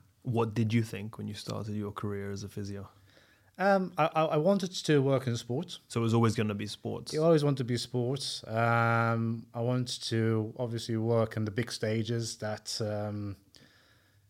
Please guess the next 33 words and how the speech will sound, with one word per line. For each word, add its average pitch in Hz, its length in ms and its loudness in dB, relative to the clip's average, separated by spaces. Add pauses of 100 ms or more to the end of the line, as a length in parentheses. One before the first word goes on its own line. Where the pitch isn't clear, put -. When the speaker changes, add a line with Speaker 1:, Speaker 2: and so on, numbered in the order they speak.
(220)
Speaker 2:
you 110 140 -4
know, 95 240 -6 (480)
physios 113 720 -2
want 113 260 0
to 123 80 -2
work 117 320 2
in, 123 80 2
in 117 120 0
sports, 127 440 -4
whether 110 220 0
it 110 160 -4
is 107 320 -4
in 110 140 -4
the 107 60 -2
Olympics 117 640 -2
or 104 140 -4
whether 110 240 -2
it 104 140 -6
is 107 120 -4
in 104 100 -6
a 98 40 -8
professional 110 560 -4
environment. 110 720 -4 (800)
But, 113 300 -6
um, 117 720 2 (640)
yeah, 123 260 -2 (220)
sometimes, 117 840 -2
you 120 100 -4
know, 107 80 -2
you 107 100 -2
have 120 220 2
a 113 40 2
vision. 110 440 2